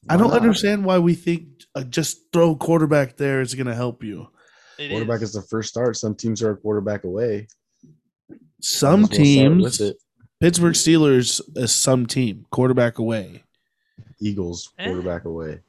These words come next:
Speaker 1: Eagles, not a quarterback away.
Speaker 2: Why?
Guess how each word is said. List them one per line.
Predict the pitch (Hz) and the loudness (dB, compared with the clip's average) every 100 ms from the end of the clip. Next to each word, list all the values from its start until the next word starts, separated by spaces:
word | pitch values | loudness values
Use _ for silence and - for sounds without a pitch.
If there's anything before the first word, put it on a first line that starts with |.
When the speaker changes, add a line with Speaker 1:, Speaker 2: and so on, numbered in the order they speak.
| - | -6
Speaker 1:
Eagles, | 127 127 131 123 110 | -4 0 0 0 -2
not | 117 113 107 | -6 -8 -8
a | 104 | -10
quarterback | - 95 87 57 - | -10 -10 -10 -12 -14
away. | - 50 50 - - - _ _ - | -16 -16 -16 -16 -18 -20 _ _ -12
Speaker 2:
Why? | 113 131 101 80 | -8 -6 -6 -8